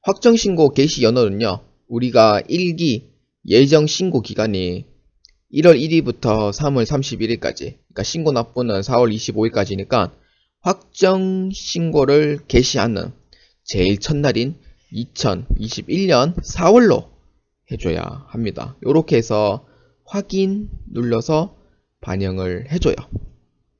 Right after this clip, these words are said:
그러면은 나중에 매출해가지고 뒤에 누락이라고 뜹니다.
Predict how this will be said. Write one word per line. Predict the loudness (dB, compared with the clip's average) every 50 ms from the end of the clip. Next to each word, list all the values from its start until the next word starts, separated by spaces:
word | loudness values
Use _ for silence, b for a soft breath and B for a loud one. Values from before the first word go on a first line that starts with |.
| _ _ _ _ _ _ _
그러면은 | -6 -2 0 0 2 2 0 2 0 0 -2 -2 -8 b b b b b b b b _ _ _ _ _ _ _ _ _ _ _ _ _
나중에 | -6 -6 -4 -2 -2 -2 -2 -2 -6 _ _ _
매출해가지고 | -6 -6 -6 -6 -12 -12 -8 -6 -4 -2 0 0 0 -2 -2 -2 -2 -2 -2 -2 -4 -6 _ _ _ _ _ _
뒤에 | -8 -2 2 2 2 2 2 -4 -10 _ _ _ _ -16 -12 -6
누락이라고 | -4 -2 -2 -4 -4 -8 -10 -10 -12 -14 -18 -20 _ _ _ _ _
뜹니다. | -6 -4 -2 -2 -2 -4 -4 -4 -4 -6